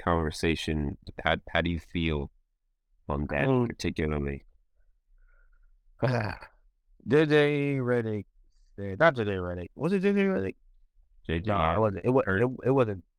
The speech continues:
Speaker 2: Yeah, not, not that conversation. But I forgot who it was. It might have been Max or somebody from, you know, one of the shows. But it's just like, "Bro, there's still some season left." Nah, either Gil-, it might be even been Gilbert Arenas.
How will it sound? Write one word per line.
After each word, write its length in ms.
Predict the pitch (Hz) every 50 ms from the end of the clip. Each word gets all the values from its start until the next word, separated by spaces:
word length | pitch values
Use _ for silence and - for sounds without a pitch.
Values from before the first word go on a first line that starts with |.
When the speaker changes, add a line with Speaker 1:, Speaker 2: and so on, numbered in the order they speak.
| _ - -
Speaker 2:
Yeah, 280 | 120 117 110 101 95
not, 220 | 95 113 127 - - -
not 280 | 113 143 156 160 139 113
that 220 | 131 127 120 117
conversation. 640 | - 120 107 98 95 98 - 92 98 - 98 92 98
But 180 | 101 98 90 -
I 60 | 127
forgot 460 | - - 147 127 151 143 127 117 107
who 320 | 117 135 139 143 143 135 - - - -
it 160 | 117 110 101 - - - - _ _ -
was. 540 | 92 104 120 117 110 101 95 90 85 - - -
It 140 | - 110 120
might 200 | 127 139 147 143
have 120 | 131 131 123
been 240 | 127 120 110 101
Max 360 | 101 110 113 120 107 - - -
or 80 | 90
somebody 380 | - - 113 107 95 87 90 87 -
from, 140 | - 92 90 - - _ _ _
you 100 | - -
know, 100 | 95 87
one 180 | 82 90 92 95
of 120 | 92 87
the 140 | 85 85 82 -
shows. 440 | - - 90 82 76 78 - - - _ - - - _ _ _ _ -
But 100 | - 202
it's 100 | 220 214
just 80 | 190
like, 160 | 226 202 175
"Bro, 120 | 147 185 180
there's 100 | 196 -
still 200 | - - 175 165
some 140 | - - 107
season 320 | - - 113 104 104 90
left." 200 | 92 95 95 92 - _ _ _ - -
Nah, 280 | 120 135 180 170 139 117 - - - _ _ _ _ _ _ _ _ _ _ _ _ _ _ _ _ _ _ -
either 200 | 180 202 196 147
Gil-, 200 | 117 113 156 127
it 40 |
might 140 | 208 233 220
be 80 | 202 214
even 220 | 185 185 175 165
been 200 | 151 165 160 147
Gilbert 260 | 123 131 156 147 135
Arenas. 280 | 123 120 131 127 101 -